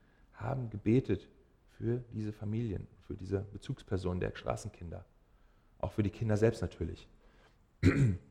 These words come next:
Auf einmal entstand ein geistlicher Hunger. Ein geistlicher Hunger. Die Leute, die mit Gott nichts zu tun haben,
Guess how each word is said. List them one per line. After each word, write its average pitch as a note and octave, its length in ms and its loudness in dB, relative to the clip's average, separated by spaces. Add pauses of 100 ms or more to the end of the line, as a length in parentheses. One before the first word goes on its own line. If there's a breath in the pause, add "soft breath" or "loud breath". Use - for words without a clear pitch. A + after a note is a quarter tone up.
(760)
Auf - 160 -12
einmal C3 280 4
entstand A2 580 2
ein F#2+ 220 0
geistlicher G#2 580 -2
Hunger. C#3+ 320 0 (1040)
Ein G#2 120 -4
geistlicher E3+ 440 2
Hunger. E3 260 4 (380 loud breath)
Die G#2+ 240 4 (140)
Leute, B2 580 6
die A2 80 4
mit A2 160 4
Gott - 160 8
nichts - 220 -2
zu - 80 -6
tun C4+ 400 6
haben, F#2+ 240 0